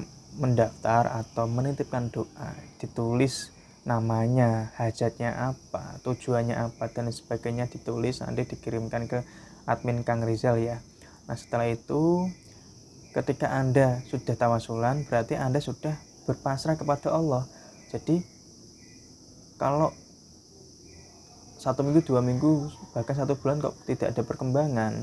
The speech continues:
ya, Anda ikhtiar menitipkan doa, ya, tawasulan. Bukan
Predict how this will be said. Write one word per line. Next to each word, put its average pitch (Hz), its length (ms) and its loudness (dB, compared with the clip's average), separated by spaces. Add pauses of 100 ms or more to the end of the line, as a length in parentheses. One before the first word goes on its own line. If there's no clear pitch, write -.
(220)
ya, 117 160 -2 (880)
Anda 127 320 4
ikhtiar 139 720 2 (960)
menitipkan 151 560 2
doa, 123 400 -2 (320)
ya, 117 160 -6 (640)
tawasulan. 131 720 0 (880)
Bukan 151 720 0